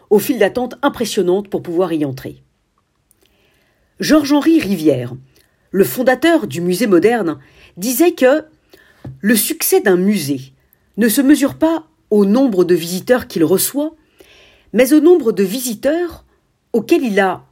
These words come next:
enseigné quelque chose. Et si cela était vrai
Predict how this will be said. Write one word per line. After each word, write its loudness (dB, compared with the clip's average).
enseigné 2
quelque -4
chose. -14
Et 2
si -2
cela 2
était 0
vrai -2